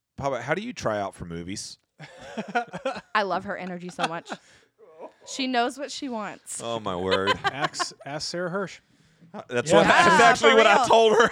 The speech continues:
Speaker 1: <laughs> I was like, "You talk to Miss
Speaker 2: Wow.
Speaker 1: Sarah Hirsch about acting." <laughs>
Speaker 2: Yeah.
Speaker 1: Oh, but anyway.
Speaker 2: But yeah, just kinda grew up like that. I just had a lot of energy.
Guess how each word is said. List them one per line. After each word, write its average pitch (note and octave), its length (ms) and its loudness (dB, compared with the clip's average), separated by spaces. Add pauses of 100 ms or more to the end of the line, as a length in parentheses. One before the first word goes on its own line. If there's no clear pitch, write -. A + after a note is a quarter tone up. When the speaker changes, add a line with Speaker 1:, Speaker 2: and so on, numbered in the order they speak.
Speaker 1:
<laughs> - 80 -6
I A4+ 160 4
was D#4 140 -6
like, A#3+ 220 4
"You E4 100 -6
talk A3 280 4
to A3+ 60 -6
Miss B3 160 2
Speaker 2:
Wow. - 60 -8
Speaker 1:
Sarah B3 240 4
Hirsch C#4+ 300 2
about F3 240 0
acting." - 460 0 (480)
<laughs> E4+ 540 -12
Speaker 2:
Yeah. A#3 320 -12 (1200)
Speaker 1:
Oh, C#4+ 420 -4
but C3+ 320 -4 (160)
anyway. A2+ 320 -4 (240)
Speaker 2:
But B3+ 100 -12
yeah, D4+ 160 -12
just A#3 200 -20
kinda A#3 320 -12 (140)
grew G3 200 -10
up G#3+ 200 -8 (560)
like F#3+ 240 -12
that. F#3+ 140 -6
I F3+ 40 -8
just F#3 160 -16
had G3 100 -14
a F3+ 60 -12
lot F3 220 -8
of - 80 -12
energy. F#3+ 520 -16